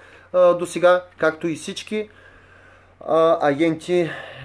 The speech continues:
а, на Държавна сигурност и, а, висши кадри на Българската комунистическа партия. Нашата цел е те да бъдат извадени от обществения живот на Бъл-, на България, тъй като те превзеха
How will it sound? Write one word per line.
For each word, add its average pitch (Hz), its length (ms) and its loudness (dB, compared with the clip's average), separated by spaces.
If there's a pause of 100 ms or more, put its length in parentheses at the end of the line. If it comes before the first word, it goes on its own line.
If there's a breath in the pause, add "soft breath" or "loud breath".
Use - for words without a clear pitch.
(200 loud breath)
а, 147 60 -6
на 143 380 -4
Държавна 120 460 0
сигурност 190 760 -4
и, 180 300 -2
а, 147 280 4
висши 139 420 -4
кадри 156 420 0
на 135 140 -4
Българската 143 480 -4
комунистическа 120 600 -12
партия. 110 420 -6 (500 soft breath)
Нашата 147 320 -6
цел 190 220 0
е 190 140 2
те 156 100 0
да 147 80 2
бъдат 151 340 0
извадени 151 680 -2
от 156 200 -6
обществения 156 680 -4
живот 131 380 -2
на 127 140 -4
Бъл-, 120 380 2
на 117 120 -4
България, 165 460 2
тъй 156 140 -2
като 151 260 -6
те 170 280 -2
превзеха 135 580 -2